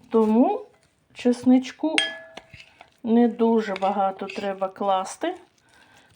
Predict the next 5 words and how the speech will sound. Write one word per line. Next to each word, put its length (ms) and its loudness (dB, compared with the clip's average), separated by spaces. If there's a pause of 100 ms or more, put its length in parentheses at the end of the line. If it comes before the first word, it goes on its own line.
(280)
то 380 -2 (440)
він 260 0
заб'є 680 0 (500)
весь 420 -4
смак 520 2